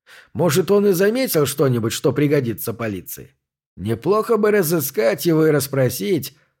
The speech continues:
Он, возможно, еще ничего не слышал о налете». «Вот это было бы классно!»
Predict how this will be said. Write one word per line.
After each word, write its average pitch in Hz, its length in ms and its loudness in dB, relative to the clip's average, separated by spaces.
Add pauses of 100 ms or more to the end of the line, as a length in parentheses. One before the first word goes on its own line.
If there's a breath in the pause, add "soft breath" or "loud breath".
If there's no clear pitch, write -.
(160)
Он, 170 220 0
возможно, 165 640 0 (300 loud breath)
еще 165 300 -4
ничего 160 520 2
не 147 140 0
слышал 131 460 -2
о 117 80 -8
налете». 113 540 -6 (800)
«Вот 151 400 0
это 151 240 0
было 147 260 2
бы 143 160 -2
классно!» 101 640 -8